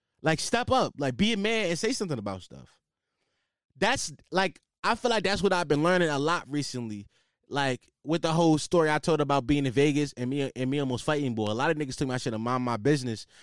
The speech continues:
And I, and I read those comments and I'm like, "Why?" Like, I stopped something from, I stopped something from potentially becoming worse than what it was. Like, I,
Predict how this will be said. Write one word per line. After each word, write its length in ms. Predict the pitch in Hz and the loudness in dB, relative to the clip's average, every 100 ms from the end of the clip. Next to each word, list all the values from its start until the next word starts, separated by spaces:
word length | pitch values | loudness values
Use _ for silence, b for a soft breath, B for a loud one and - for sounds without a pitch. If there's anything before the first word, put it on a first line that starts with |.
| B B | B B
And 120 | 147 | -2
I, 160 | 185 190 - | 0 -2 -4
and 120 | 170 | -2
I 60 | 175 | 0
read 180 | 165 208 | 0 0
those 160 | 196 | -2
comments 380 | - 165 147 139 | 0 -2 0 -2
and 80 | 160 | -2
I'm 100 | 160 | 0
like, 200 | 151 - - | 0 -2 -10
"Why?" 500 | 110 139 214 120 - | -6 -2 -2 -4 -8
Like, 240 | - 107 - | -6 -6 -2
I 100 | 147 | -4
stopped 320 | 160 - 185 175 | -2 -2 -2 0
something 300 | 175 160 165 | -2 -2 -2
from, 200 | 160 127 - | -4 -8 -2
I 120 | 226 | 0
stopped 280 | - 277 254 | 0 0 0
something 220 | 233 214 | 0 -2
from 180 | 196 185 | -2 -4
potentially 500 | 143 185 175 156 147 B B | -2 -2 -2 -2 -2 B B
becoming 380 | - 147 190 156 | -10 -2 2 4
worse 220 | 160 170 | 4 2
than 120 | - 156 | 0 0
what 140 | 135 | 0
it 80 | 117 | 0
was. 500 | 160 202 98 - - _ _ _ | 0 0 -2 -8 -20 _ _ _
Like, 280 | - 113 104 | -8 -8 -6
I, 120 | - | -4